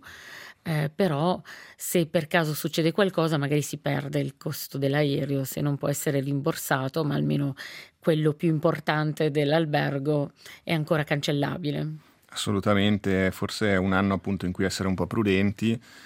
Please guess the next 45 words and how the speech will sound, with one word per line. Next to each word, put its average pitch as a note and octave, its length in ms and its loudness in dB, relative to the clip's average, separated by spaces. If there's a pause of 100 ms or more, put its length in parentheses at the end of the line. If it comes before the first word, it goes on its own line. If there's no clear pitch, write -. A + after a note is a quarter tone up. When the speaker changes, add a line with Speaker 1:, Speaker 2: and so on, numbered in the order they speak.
(120)
Speaker 2:
eh, C2+ 680 -2
non F#2 180 0
andare F2+ 300 2
magari F2 320 0
al E2 80 -2
risparmio F2+ 520 0
totale F#2 480 0
per F2+ 160 -6
non F#2 140 0
spendere F#2 380 -2
quei E2+ 320 -2
magari F2 300 -2 (160)
anche F2+ 240 -6
pochi F#2 340 -2
franchi F#2+ 320 0
in F2+ 40 -2
più G2 140 -2
per F#2 120 -4
avere F#2 220 0
la F2 80 0
possibilità F2+ 540 -4
di F2 100 -2
cancellare, E2+ 720 -2 (560)
perché, F2+ 920 0
ehm, D#2+ 200 -6
poi A#2+ 280 0
magari F#2+ 380 2
non F2+ 140 -2
su-, - 140 -10 (100)
mm, F2+ 200 -4
diciamo, F2+ 280 -4
le E2 100 -6
cose F#2 260 -2
si - 100 -8
risolvono F#2 340 -4
per F#2 120 -8
il F2+ 100 -2
meglio, G#2+ 240 -2
non F#2+ 180 -2
ci - 140 -10
sono F#2 240 -2
conseguenze F#2 480 -2
sulle F#2 220 -6
proprie F#2+ 260 -4
vacanze, G2+ 640 0